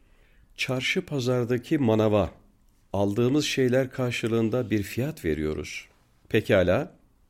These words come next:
bunların asıl sahibi, var edeni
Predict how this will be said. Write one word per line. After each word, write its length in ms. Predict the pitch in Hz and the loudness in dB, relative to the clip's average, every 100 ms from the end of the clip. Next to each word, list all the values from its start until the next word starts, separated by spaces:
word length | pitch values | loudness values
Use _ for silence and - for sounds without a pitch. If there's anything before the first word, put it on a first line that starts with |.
| _ _ | _ _
bunların 680 | - 101 120 127 143 170 156 | -8 -2 2 2 2 0 -2
asıl 280 | - 180 185 | -4 -2 -2
sahibi, 720 | 160 - 98 85 85 80 78 - _ _ _ _ _ | -4 -4 -4 -2 -4 -4 -6 -8 _ _ _ _ _
var 260 | 98 101 104 | -6 -4 -2
edeni 460 | 87 82 76 78 | -4 -2 -4 -6